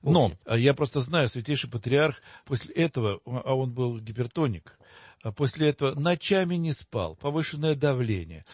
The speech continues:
Speaker 1: бессонница, а у него нагрузки сумасшедшие, как у патриарха, во-, даже если бы он там половину, э, положенного
Speaker 2: Работа.
Speaker 1: своей работы, гигантской, да, э, измучивали пожилого человека этим.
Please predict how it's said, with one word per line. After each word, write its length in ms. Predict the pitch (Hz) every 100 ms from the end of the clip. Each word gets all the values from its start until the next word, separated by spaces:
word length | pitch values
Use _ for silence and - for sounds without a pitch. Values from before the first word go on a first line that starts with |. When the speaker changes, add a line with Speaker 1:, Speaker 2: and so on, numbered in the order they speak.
| - -
Speaker 1:
бессонница, 760 | 143 160 - - 147 104 90 120
а 180 | 139 151
у 80 |
него 300 | 165 170 175
нагрузки 640 | 151 151 165 175 170 120 131
сумасшедшие, 720 | - 156 170 160 220 220 -
как 140 | 117 -
у 40 |
патриарха, 380 | 120 127 113 104
во-, 180 | 110 107 - -
даже 240 | 123 113
если 200 | 120 107
бы 80 | 113
он 80 | 113
там 200 | 113 101 -
половину, 580 | - 170 190 202 139 104 - - -
э, 80 | 104
положенного 580 | 139 139 120 123 139 101
Speaker 2:
Работа. 200 | 92 98
Speaker 1:
своей 280 | - 120 117
работы, 380 | 120 165 175 113
гигантской, 680 | 113 160 147 104 - -
да, 180 | 101 175 - - -
э, 160 | - 120 -
измучивали 720 | 175 151 190 240 - 147 123
пожилого 440 | 123 110 131 160
человека 460 | 143 110 113 135 123
этим. 280 | 95 85